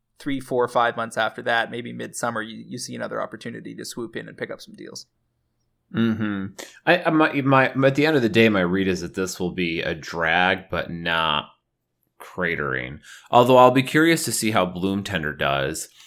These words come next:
Speaker 2: um, because that's one of those cards. It, it reminds me of Azusa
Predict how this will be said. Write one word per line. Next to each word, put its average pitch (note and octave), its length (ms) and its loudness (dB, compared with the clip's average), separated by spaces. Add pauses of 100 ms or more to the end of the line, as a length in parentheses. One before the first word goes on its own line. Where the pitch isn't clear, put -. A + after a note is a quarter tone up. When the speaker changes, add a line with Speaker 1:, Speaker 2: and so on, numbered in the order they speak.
(280)
Speaker 2:
um, F#2+ 320 4
because F#2 340 -2
that's G#2 260 2
one G#2 120 0
of F2+ 80 -4
those F2 200 -2
cards. E2 600 2
It, - 200 -6
it F2+ 140 -6
reminds F2+ 340 -4
me E2 140 -6
of D2 80 -6
Azusa D2+ 720 -4